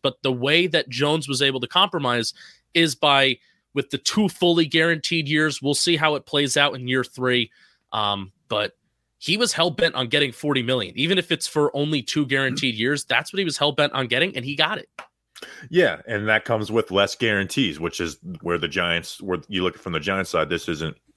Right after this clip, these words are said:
Speaker 2: um, this isn't, like, a, a really bad deal for the Giants. I think they lost in these negotiations, but I don't think we're coming out being like, "Man, the Giants really screwed themselves." Um, and at the end of the day, Daniel Jones, I think, proved this year to be a pretty good quarterback.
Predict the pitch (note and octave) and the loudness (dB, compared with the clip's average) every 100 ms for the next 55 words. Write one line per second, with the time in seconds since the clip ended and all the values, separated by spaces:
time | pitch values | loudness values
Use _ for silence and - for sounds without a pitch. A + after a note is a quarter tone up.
0 | _ _ _ E2+ D2+ D2 - G#2+ - G#2 | _ _ _ -6 -6 -6 -8 -6 -2 -2
1 | F#2+ F2+ F2 E2+ - E2+ D#2+ F2+ E2 F2 | -2 -2 0 -2 -2 -4 0 0 0 0
2 | E2 D#2+ D#2+ D#2+ D#2 D#2+ D2+ D2 B1+ C#2 | 0 0 -2 -4 -4 -6 -6 -4 -6 -2
3 | D#2 - F2+ D#2+ D2+ F2 F2 - - _ | -4 -4 -4 -2 0 2 0 -2 -18 _
4 | - - - F#2+ E2+ F2+ E2+ E2+ E2+ E2+ | -20 -20 -16 -8 -6 -4 -4 -2 -2 -2
5 | E2 E2 D2 - D#2+ - E2+ F2 E2+ F2 | -2 -2 -8 -6 -6 -4 -4 -4 -4 -6
6 | F2 E2+ E2+ D#2 D#2+ D#2+ D2+ D2 E2 D2+ | -6 -4 -4 -2 -2 -2 -6 -4 -4 -4
7 | C#2 E2+ E2 D#2+ - - D#2 D#2+ E2 D#2+ | -4 -2 -2 -2 -8 -10 -2 0 0 0
8 | - E2 D#2+ D2+ D2 - G#1+ - - - | -2 -2 -2 -4 -4 -4 -4 -10 -20 -20
9 | - - - F2 F2 G2+ G#2+ A#2+ C3 B2 | -18 -18 -6 -2 0 2 2 4 2 4
10 | B2+ B2 F#2 C3 C#3+ A#2 B2+ A2+ G#2+ A2+ | 6 4 4 2 2 4 2 2 2 -2
11 | - A#2 F#2+ A2 - G2+ F2+ F2+ G2 F2+ | 0 0 2 -2 0 0 2 0 0 0
12 | E2 - C#2+ G#1+ - - | 0 0 -2 -2 -4 -8